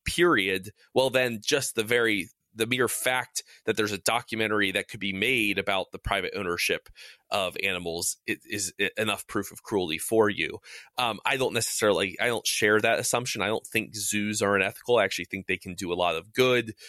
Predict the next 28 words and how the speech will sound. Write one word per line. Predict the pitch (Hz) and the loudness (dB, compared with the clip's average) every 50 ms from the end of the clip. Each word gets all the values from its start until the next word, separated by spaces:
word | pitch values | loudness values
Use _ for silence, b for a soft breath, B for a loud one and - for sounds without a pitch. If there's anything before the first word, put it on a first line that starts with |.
| B B B B - | B B B B -4
um, | 104 107 101 98 95 90 87 82 76 - _ _ _ - - _ | -4 -2 -2 -2 -4 -6 -8 -12 -16 -18 _ _ _ -20 -6 _
both | - 104 98 - - | 2 2 2 0 -4
for | - 82 - - - - _ _ | -14 -14 -14 -14 -16 -18 _ _
conservationist | - - 87 85 - - 104 107 104 - - 104 98 - - | -4 -4 -2 -2 -2 -2 -2 0 0 -2 -2 -2 -4 -4 -4
reasons, | 101 101 98 98 95 95 92 87 - | -4 -4 -2 -4 -4 -4 -4 -6 -4
for | - 92 82 | -2 -2 -2
awareness | 82 76 92 95 98 101 95 90 - - - | 0 0 0 0 2 2 0 0 -2 -2 -2
raising, | 95 92 92 90 - 92 87 87 87 | -2 -2 -2 -2 -4 -4 -6 -6 -8
for | - - 80 | -10 -10 -8
fundraising. | - - - 95 98 95 90 90 95 92 90 90 95 90 87 85 87 87 B B B B B B B _ - | -4 -2 -2 -2 -2 -4 -4 -2 -2 -2 -2 -2 -4 -4 -4 -4 -6 -8 B B B B B B B _ -4
Um, | 110 107 104 101 92 92 90 87 - _ b b b b b _ _ _ _ - | -2 0 0 -2 -2 -4 -10 -14 -18 _ b b b b b _ _ _ _ -6
and, | 107 110 107 101 98 92 92 - | -4 -4 -4 -4 -6 -6 -6 -4
uh, | 101 101 98 95 95 92 80 | -2 -2 0 0 -2 -2 -2
so | - - 123 107 95 80 | 0 0 0 0 0 -2
on | 113 117 113 107 | -2 -2 -2 -2
that | 101 92 - - | -4 -4 -2 -4
spect-, | - - - 120 110 - - | -4 -2 -2 -2 -2 -2 -4
I | - | -4
think | 107 - 123 101 | -2 -2 -4 -2
this | - 107 - | -2 -4 -2
belongs | - - 104 101 101 101 98 95 95 98 - - - | 0 2 2 4 4 2 2 -2 -2 -4 -4 -4 -2
somewhere | - - - - 113 107 101 98 95 95 92 92 90 95 - _ _ _ _ _ _ _ _ _ _ _ _ _ _ _ - | -2 0 0 0 0 0 2 2 2 2 2 0 -2 -4 -10 _ _ _ _ _ _ _ _ _ _ _ _ _ _ _ -2
in | 131 131 123 117 113 110 101 | 0 0 0 0 -2 -2 -2
the, | 101 98 95 - - - | -2 -2 -2 -6 -4 0
the | 110 104 | 0 2
realm | 95 107 104 101 101 101 98 | 2 2 2 2 0 -2 -4
of | 92 90 - - - - | -4 -6 -6 -10 -14 -14
potentially, | - - - - - - 170 170 156 - - 120 107 101 95 90 87 92 - - | -14 -6 -4 -2 0 0 0 0 0 -2 -2 0 0 0 0 0 -2 -4 -8 -14